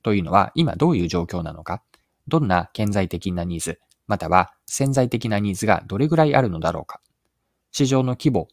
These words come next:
の理解と、まあ、質の理解の両方ですよね。この量と質の両方から常に市場を目を向ける外向き姿勢が大事だと。これを教訓として持っておきたいなと思いました。はい。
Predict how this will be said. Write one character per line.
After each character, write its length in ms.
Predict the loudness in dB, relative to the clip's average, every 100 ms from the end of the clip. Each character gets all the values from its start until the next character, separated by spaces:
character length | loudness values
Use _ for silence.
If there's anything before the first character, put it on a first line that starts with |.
| _ -4
の 80 | -4
理 100 | -4
解 200 | -8 -2
と、 240 | -2 -2
ま 60 | -8
あ、 20 |
質 240 | -8 -4 -2
の 120 | 0
理 100 | 2
解 160 | 0
の 100 | 0
両 140 | 0 0
方 180 | 0 -6
で 80 |
す 140 | -8 -4
よ 60 |
ね。 240 | -4 -4 _ _ _ _
こ 120 | -6
の 100 | 2
量 180 | 4 4
と 140 | -4
質 180 | -6 -4
の 140 | -2
両 160 | 0 0
方 140 | 0
か 120 | 0
ら 200 | 0 0 -4 _
常 240 | -4 -2 0
に 120 | -2
市 160 | -2 0
場 160 | 0
を 40 | 2
目 140 | -2
を 60 | -2
向 100 | -6
け 120 | -6
る 160 | -6 -4
外 240 | -4 0
向 120 | 0
き 100 | 0
姿 200 | -4 -4
勢 40 | -8
が 100 | -6
大 160 | -6
事 80 | -6
だ 80 | -10
と。 160 | -16 _ _ _ _ _
こ 100 | _
れ 80 | 0
を 60 | 2
教 160 | 0
訓 140 | -2 -4
と 100 | -4
し 80 | 0
て 160 | -2 -2
持 100 | -6
っ 40 |
て 100 | -6
お 40 |
き 80 | -6
た 100 | -10
い 60 | -6
な 140 | -6
と 100 | -6
思 160 | -12 -12
い 60 |
ま 80 | -10
し 80 | -12
た。 100 | -12 _ _ _ _ _ _ _ _ _ _ _ _ _ _
は 80 | -6
い。 120 | -6